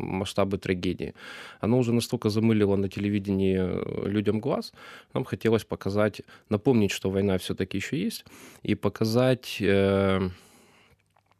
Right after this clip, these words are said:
вот ту красоту и вот ту, знаете, там, когда я фотографировал животных, они какие-то иногда вообще б-, без чувств. Вот идёт обстрел, а собака даже не дёргается.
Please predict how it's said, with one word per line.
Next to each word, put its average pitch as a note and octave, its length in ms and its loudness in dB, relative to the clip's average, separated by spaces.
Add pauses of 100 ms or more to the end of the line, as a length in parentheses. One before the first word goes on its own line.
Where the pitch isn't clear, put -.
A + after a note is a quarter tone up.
(640)
вот G2 480 -6
ту B2 100 2
красоту F3 800 -4
и G2+ 120 -6
вот A2 180 -4 (120)
ту, A2 500 4
знаете, A#2 320 0
там, G2+ 240 -4 (260)
когда A2+ 220 0
я - 40 4
фотографировал A2 800 0
животных, B2+ 480 0
они A2+ 120 0
какие-то G2+ 600 0
иногда A2 300 4
вообще G2+ 320 0
б-, F#2+ 180 -8
без G#2+ 220 0
чувств. - 420 -4
Вот A2 120 -8
идёт A2 260 0
обстрел, G3 360 2
а B2+ 40 4
собака C#3 400 -2
даже G2+ 240 0
не A2+ 100 4
дёргается. - 540 -4